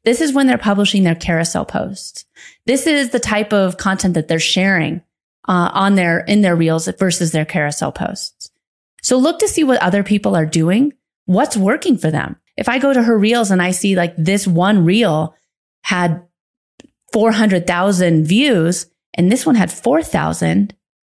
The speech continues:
what was the difference between those two reels? What happened? Was it the, was it a, the way that she showed up? Was it the way that she presented the information? Was it, you know, uh, more of a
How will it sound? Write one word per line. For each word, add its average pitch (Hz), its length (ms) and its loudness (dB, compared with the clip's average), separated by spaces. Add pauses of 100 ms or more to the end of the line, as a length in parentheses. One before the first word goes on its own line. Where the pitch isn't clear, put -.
what 302 180 0
was - 120 -2
the 285 100 0
difference 254 420 -2
between 202 420 0
those 175 240 2
two 156 220 -2
reels? 151 480 -2 (320)
What 226 180 0
happened? 202 580 -4 (300)
Was 214 180 2
it 214 120 0
the, 175 300 2
was 170 140 0
it 156 100 0
a, - 340 -6
the - 80 -2
way 175 160 2
that 160 140 0
she 156 100 -2
showed 147 320 -2
up? 214 280 -2
Was 156 160 0
it 156 120 -2
the 165 80 0
way 156 400 -2 (220)
that - 140 -2
she 160 120 0
presented 156 400 0
the 160 80 2
information? 160 560 0
Was 175 180 2
it, 165 300 -4 (220)
you 180 120 0
know, 156 220 2
uh, 156 280 -2 (140)
more 180 280 2
of 170 100 -2
a 156 240 -2